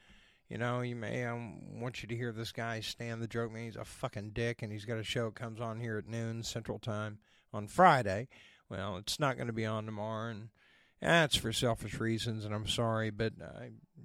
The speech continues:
I lost a really good friend today. And, uh, tomorrow I'm carrying another friend to his grave, and, and on top of it, Jerry Springer died.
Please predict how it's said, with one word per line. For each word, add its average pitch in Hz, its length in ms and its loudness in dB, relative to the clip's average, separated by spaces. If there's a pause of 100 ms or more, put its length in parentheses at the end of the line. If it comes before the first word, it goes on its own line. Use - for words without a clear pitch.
I 117 100 -12 (140)
lost 120 380 -4
a 120 60 -4
really 117 260 -4
good 110 220 -6
friend 120 260 -4
today. 117 480 0 (560)
And, 113 340 -4
uh, 117 140 0
tomorrow 160 480 6
I'm 156 140 -2
carrying 156 400 6
another 180 380 6
friend 131 400 -4
to 135 100 2
his 135 160 4
grave, 131 520 4
and, 127 280 -4 (1300)
and 117 420 -6
on 156 140 4
top 254 280 8
of 139 200 0
it, 117 160 -10
Jerry 131 260 0
Springer 151 460 2
died. 117 480 0